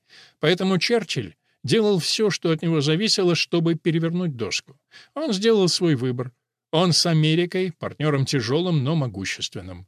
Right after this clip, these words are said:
и против той силы, которая на глазах становилась доминирующей на европейском континенте — Советского Союза.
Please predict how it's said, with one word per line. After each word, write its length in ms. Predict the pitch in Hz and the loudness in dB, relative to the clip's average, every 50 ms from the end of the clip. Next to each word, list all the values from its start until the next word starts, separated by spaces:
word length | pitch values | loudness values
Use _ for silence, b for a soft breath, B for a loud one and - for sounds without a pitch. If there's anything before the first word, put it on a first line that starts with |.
| _ _ | _ _
и 120 | - 247 | 0 0
против 380 | 233 - 202 208 196 - 170 147 | 2 2 2 2 2 0 -2 0
той 160 | - 160 143 | 0 0 0
силы, 320 | 139 - - 233 220 175 | 2 0 -2 -2 -2 -2
которая 320 | 147 127 117 - 147 131 135 | -2 -4 -4 -2 -2 -2 0
на 100 | 139 135 | 0 0
глазах 380 | 127 139 135 123 160 196 170 | 0 0 0 0 0 -2 -2
становилась 480 | - - 147 131 135 139 156 160 156 135 | -2 -2 -2 -2 0 0 2 2 2 2
доминирующей 640 | 127 151 160 151 151 170 196 196 190 165 - - 165 | 2 2 2 2 2 2 0 0 -2 -4 -2 0 0
на 80 | 151 | 2
европейском 600 | 151 147 156 165 160 - 185 160 - - 180 165 | 2 2 0 -2 -2 0 -2 -2 -2 -2 -4 -2
континенте — 640 | - 185 175 165 208 202 175 139 104 85 - - - - | 0 0 0 0 0 0 0 0 -2 -4 -6 -10 -12 -10
Советского 760 | - - - - 160 131 120 117 101 - - - - 131 147 156 | -4 -2 0 0 0 0 0 -4 -4 -6 -6 -4 -4 -2 -2 -2
Союза. 500 | - - 196 190 160 98 78 - - | -2 -2 -2 -2 -2 -2 -4 -8 -14